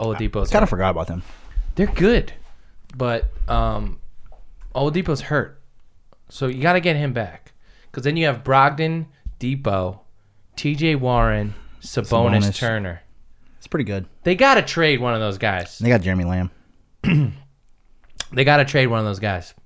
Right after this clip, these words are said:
Speaker 1: They gotta trade Turner or Sabonis. Who do you like better?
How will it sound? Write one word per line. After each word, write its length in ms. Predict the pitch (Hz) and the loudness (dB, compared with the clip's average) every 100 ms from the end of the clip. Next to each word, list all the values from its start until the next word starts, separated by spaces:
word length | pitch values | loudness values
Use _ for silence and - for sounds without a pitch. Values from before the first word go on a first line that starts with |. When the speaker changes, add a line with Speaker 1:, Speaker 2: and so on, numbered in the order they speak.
| _ _ _ _ _ _ _ _ _ _ _ - | _ _ _ _ _ _ _ _ _ _ _ -8
Speaker 1:
They 100 | 117 | 0
gotta 220 | 117 113 | 0 0
trade 280 | - 110 104 | -2 -4 -4
Turner 300 | 107 104 98 | -6 -4 -6
or 40 | |
Sabonis. 540 | - 95 92 87 - - _ - | -8 -10 -10 -10 -16 -20 _ -6
Who 100 | 135 | -2
do 40 | |
you 80 | 131 | 0
like 160 | 123 - | -2 -4
better? 260 | 104 95 | -6 -6